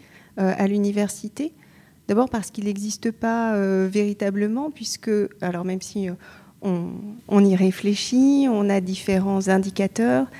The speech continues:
et c'est en lien avec le service santé étudiant, avec, euh, notre chargé de mission, euh, sur la précarité, puisque finalement il y a aussi d'autres signes qui permettent cette identification. Et puis il y a aussi un élément, euh, qui est lié au regard extérieur, au monde extérieur,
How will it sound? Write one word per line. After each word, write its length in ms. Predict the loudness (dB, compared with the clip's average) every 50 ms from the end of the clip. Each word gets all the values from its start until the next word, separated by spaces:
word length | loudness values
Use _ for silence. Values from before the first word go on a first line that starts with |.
| -20 -20 -20 -8 -2
et 80 | 0 0
c'est 220 | 0 2 2 2
en 160 | 4 4 4 4
lien 240 | 4 4 4 4
avec 260 | 4 4 2 2 0 0
le 60 | -2
service 300 | 0 0 0 0 0 -2
santé 320 | -4 -4 -4 -2 -2 -4
étudiant, 640 | -4 -4 -4 -4 0 2 2 2 4 2 2 0 0
avec, 380 | 0 0 0 0 0 -2 -2 -2
euh, 80 | -4 -4 -6 -10 -20 -20 -20 -20 -14 -6 0
notre 440 | 2 2 2 0 0 -2 -2 0 0
chargé 300 | 0 0 0 0 0 2
de 40 | 2
mission, 440 | 2 2 0 0 0 2 2 4 4
euh, 80 | 2
sur 180 | 2 2 2 2
la 100 | 2 0
précarité, 600 | 0 -2 -2 0 0 2 0 0 2 2 0 0
puisque 240 | 0 -4 -6 -6 -6
finalement 320 | -4 -2 0 0 2 2
il 80 | 4 4
y 40 |
a 40 | 4
aussi 240 | 2 2 0 -2 -2
d'autres 340 | 0 2 2 2 2 0 -2
signes 460 | -2 -2 -2 0 0 2 2 0 -2 -4 -8 -16 -20 -20 -20 -20 -20 -12 -6
qui 140 | -4 -2
permettent 480 | 2 2 4 4 4 6 4 4 4 2
cette 200 | 0 -2 -2 0
identification. 840 | 0 0 0 0 0 -2 -8 -8 -4 -2 -2 0 -2 -4 -6 -6 -8 -8 -12 -20 -20 -20 -20 -20 -20 -20 -20 -20 -20 -20 -20 -20 -20 -20 -20 -12 -8 -6
Et 80 | -6
puis 160 | -2 2 2
il 20 | 4
y 60 | 4
a 20 | 4
aussi 300 | 4 2 0 0 0 2
un 100 | 4 4
élément, 460 | 4 4 4 4 4 4 2 0 -2 -8 -14 -20 -20 -20 -18 -4 2
euh, 160 | 4 6 6 6
qui 300 | 4 0 0 2 4 4
est 20 |
lié 200 | 6 6 6 6
au 100 | 6 6
regard 340 | 4 4 4 4 4 4 4
extérieur, 600 | 2 0 0 0 0 2 4 4 6 4 4 4
au 80 | 4 2
monde 220 | 2 2 2 2
extérieur, 720 | 0 0 -2 -2 0 2 2 4 2 2 0 -2 -6 -10